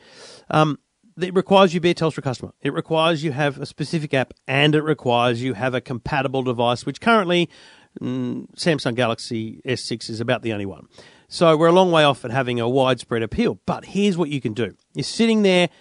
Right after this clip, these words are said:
you're a Telstra customer, you're sitting in the stands at a live event, and because you're at the live event, Telstra knows you're at the live event 'cause you're connected to that cell tower. You open the app, they can now live stream to you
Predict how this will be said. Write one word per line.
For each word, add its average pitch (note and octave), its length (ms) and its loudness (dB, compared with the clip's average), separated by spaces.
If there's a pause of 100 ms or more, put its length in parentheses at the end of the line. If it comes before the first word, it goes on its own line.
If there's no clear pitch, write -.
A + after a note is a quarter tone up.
(140)
you're A#2+ 100 -2
a - 20 -10
Telstra G3 300 0
customer, D3 260 -4
you're B2 80 -4
sitting F#3 240 -2
in E3 80 0
the C#3+ 60 0
stands C3+ 580 0
at C#3+ 120 0
a D3 60 4
live D#3+ 320 4
event, D3 500 0 (300)
and E3 100 -4
because G#3 300 4
you're A3 140 2
at G3+ 160 4
the G#3 100 0
live E3+ 220 2
event, D3 260 0
Telstra D#3 320 -2
knows B2 240 0
you're C3 80 -4
at A#2+ 60 -10
the A#2 60 -4
live A2+ 160 2
event A#2+ 240 -4
'cause D#3 120 -10
you're C3 80 -8
connected B2 360 -8
to C#3 60 -10
that B2 200 -4
cell A3 240 0
tower. A2 360 -6 (500)
You G3 180 6
open F3 220 4
the E3 100 2
app, A3 200 2
they G3+ 140 4
can F#3 200 0
now D#3 160 4
live D3 320 2
stream A#3+ 400 -2
to - 140 -8
you C3 380 -2